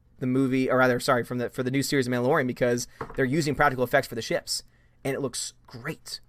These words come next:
J Roar, "Twitch still looking good." Awesome. Thank you for letting me know. "It went pixelated for a second. We're all good now." Well, it sounds like, uh, Twitch isn't having any issues, so this sounds like a YouTube problem.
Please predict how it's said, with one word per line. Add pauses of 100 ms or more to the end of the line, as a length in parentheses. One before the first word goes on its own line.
(600)
J
Roar,
"Twitch
still
looking
good." (160)
Awesome.
Thank
you
for
letting
me
know. (1300)
"It
went
pixelated
for
a
second.
We're
all
good
now."
Well,
it
sounds
like, (180)
uh,
Twitch
isn't
having
any
issues,
so
this
sounds
like
a
YouTube
problem.